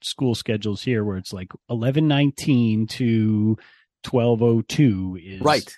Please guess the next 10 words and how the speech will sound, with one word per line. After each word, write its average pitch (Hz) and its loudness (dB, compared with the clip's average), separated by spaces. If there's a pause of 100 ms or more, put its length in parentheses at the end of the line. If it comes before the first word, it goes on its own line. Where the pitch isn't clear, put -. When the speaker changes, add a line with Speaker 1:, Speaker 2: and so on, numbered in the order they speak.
Speaker 1:
you 117 -18
know, 92 -16 (340)
and 101 -18
it's - -20
like, - -20
wow, - -20
that - -20
is - -20
crazy. - -20 (440)
Speaker 2:
Yeah. 95 -10